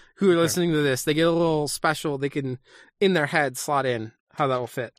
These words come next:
Speaker 2: I
Speaker 1: So.
Speaker 2: hope I'm not an I B O hater. I really hope I like it, 'cause everyone I know likes it.
Speaker 1: Yeah.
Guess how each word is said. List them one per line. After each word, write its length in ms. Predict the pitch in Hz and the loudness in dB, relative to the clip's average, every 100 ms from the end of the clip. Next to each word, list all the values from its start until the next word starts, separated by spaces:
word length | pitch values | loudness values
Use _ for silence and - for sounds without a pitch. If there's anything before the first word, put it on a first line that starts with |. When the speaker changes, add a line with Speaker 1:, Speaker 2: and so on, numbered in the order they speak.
| - | -4
Speaker 2:
I 100 | 233 | -2
Speaker 1:
So. 60 | 196 | -2
Speaker 2:
hope 180 | 247 233 | -2 -2
I'm 200 | 208 175 | -2 -2
not 160 | 147 | -2
an 100 | 143 | 0
I 160 | 120 131 | -2 -2
B 140 | 120 | -2
O 80 | 110 | -4
hater. 420 | 104 101 98 - - | -6 -8 -10 -10 -6
I 80 | 170 | -4
really 300 | 185 202 147 | -2 -2 -2
hope 200 | 139 113 | -4 -6
I 80 | |
like 240 | 98 92 - | -8 -10 -16
it, 180 | - - | -16 -8
'cause 140 | 131 | -4
everyone 260 | 165 208 180 | -4 -2 -2
I 60 | |
know 180 | 131 123 | -2 -2
likes 300 | 98 98 - | -4 -10 -16
it. 140 | 95 - _ _ _ _ | -18 -20 _ _ _ _
Speaker 1:
Yeah. 380 | 214 180 127 | 0 0 0